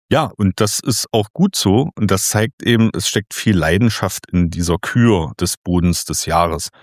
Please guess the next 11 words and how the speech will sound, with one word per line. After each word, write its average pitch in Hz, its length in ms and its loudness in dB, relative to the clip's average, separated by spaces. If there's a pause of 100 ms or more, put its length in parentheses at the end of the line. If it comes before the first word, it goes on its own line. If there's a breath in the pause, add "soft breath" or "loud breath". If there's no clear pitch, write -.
(320 soft breath)
Wir 87 160 -2
haben 107 120 2
ihn 117 100 4
jetzt 110 180 0
schon 110 160 0
oft - 200 -4
angesprochen, 135 840 -2
den 110 520 0
Boden 123 380 0
des 101 240 -4
Jahres. 98 580 -2